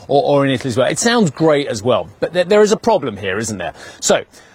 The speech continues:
uh, as I discussed when I was in the Bavarian Alps at the G seven as well, I'm, I'm, my bemusement, to be honest, at this great protestation that the global consuming nations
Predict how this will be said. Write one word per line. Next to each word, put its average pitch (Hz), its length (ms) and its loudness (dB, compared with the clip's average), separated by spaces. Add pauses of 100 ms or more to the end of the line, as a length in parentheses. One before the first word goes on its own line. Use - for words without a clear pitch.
(120)
uh, 175 380 -4
as 202 220 -2
I 196 100 2
discussed 151 640 -2
when 139 100 2
I 131 40 0
was 127 120 -2
in 135 80 0
the 123 80 0
Bavarian 123 400 0
Alps 107 300 -4
at 117 60 -6
the 120 60 -2
G 117 220 -2
seven 110 380 -2
as 101 120 -8
well, 110 200 0
I'm, 120 160 -4
I'm, 131 120 -2
my 143 140 2
bemusement, 139 680 2
to 135 80 -4
be 127 80 2
honest, 113 320 -2
at 120 100 -6
this 127 220 -4
great 160 420 0
protestation 131 920 -2
that 110 180 -6
the 123 120 -4
global 170 680 2
consuming 160 720 2
nations 131 580 0